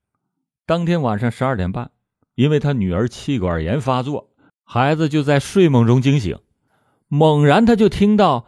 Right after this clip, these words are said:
李建国家那边传出了小孩的声音，凄惨的喊着“妈呀，妈呀”的惊叫声。过了一会儿又恢复了平静。当时他以为是李建国夫妇俩生了气，动了手脚，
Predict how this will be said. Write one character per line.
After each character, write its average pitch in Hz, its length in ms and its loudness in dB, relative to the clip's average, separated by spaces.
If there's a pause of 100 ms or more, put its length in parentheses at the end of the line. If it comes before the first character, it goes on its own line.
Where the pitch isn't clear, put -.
(120)
李 131 240 0
建 170 240 -2
国 127 160 4
家 147 220 2
那 147 160 2
边 110 360 0
传 117 340 -4
出 117 140 -4
了 113 100 0
小 101 400 -2
孩 92 320 0
的 269 80 4
声 104 220 -4
音， 80 220 -10 (240)
凄 220 320 0
惨 123 280 -4
的 147 80 -2
喊 113 360 -6
着 135 180 -2 (140)
“妈 156 400 -4
呀， 156 80 0
妈 143 260 -2
呀” 160 80 0
的 107 100 0
惊 190 220 0
叫 185 160 0
声。 95 220 -8 (580)
过 220 220 4
了 165 80 6
一 160 80 6
会 180 140 0
儿 139 120 -2 (120)
又 151 180 0
恢 156 260 -2
复 165 160 -6
了 123 80 -2
平 - 320 -6
静。 175 180 -8 (1200)
当 175 260 2
时 147 200 0
他 151 120 2
以 107 160 0
为 113 120 2
是 131 140 -4
李 98 240 -2
建 120 200 -2
国 104 140 0
夫 123 200 -8
妇 127 120 -6
俩 95 140 -4
生 131 220 -8
了 131 80 -4
气， - 320 -8 (240)
动 139 180 -2
了 110 80 0
手 101 220 -4
脚， 87 420 -6